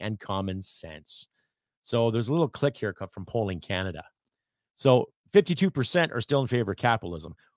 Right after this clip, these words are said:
Forty-two percent are in favor of socialism. <laughs> And get this, though. This is kinda cool. Six percent of Canadians want communism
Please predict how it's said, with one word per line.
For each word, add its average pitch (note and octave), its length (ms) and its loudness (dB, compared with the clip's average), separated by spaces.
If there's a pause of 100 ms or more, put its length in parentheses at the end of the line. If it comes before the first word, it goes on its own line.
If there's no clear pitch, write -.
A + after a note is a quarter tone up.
(180)
Forty-two D#3+ 280 8
percent B2+ 320 0
are A#2 60 -4
in A2+ 60 -2
favor G#2+ 260 0
of F#2 140 -2
socialism. A#2 640 2
<laughs> - 760 -10
And G#2+ 160 -2
get G#2+ 220 -2
this, F#2+ 220 -4
though. D2+ 160 -8
This G#2+ 220 -6
is F#2 120 -8
kinda D#2+ 260 -10
cool. E2+ 300 -12 (500)
Six - 360 6
percent G3 460 8
of C3+ 120 4
Canadians C3+ 560 6
want G3+ 260 6
communism G3+ 680 8